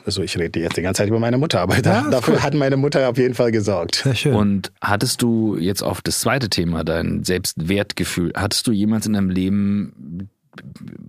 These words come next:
Speaker 3: Angst, Sorge davor, an irgendeiner Stelle zu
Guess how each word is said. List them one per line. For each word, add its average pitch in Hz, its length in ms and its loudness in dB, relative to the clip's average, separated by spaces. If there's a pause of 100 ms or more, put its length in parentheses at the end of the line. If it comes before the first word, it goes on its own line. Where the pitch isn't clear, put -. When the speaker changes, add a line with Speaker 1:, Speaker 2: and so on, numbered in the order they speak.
(160)
Speaker 3:
Angst, 113 360 0
Sorge 92 500 2
davor, 90 460 0
an 92 120 0
irgendeiner 90 420 -2
Stelle 76 280 -2
zu - 280 -6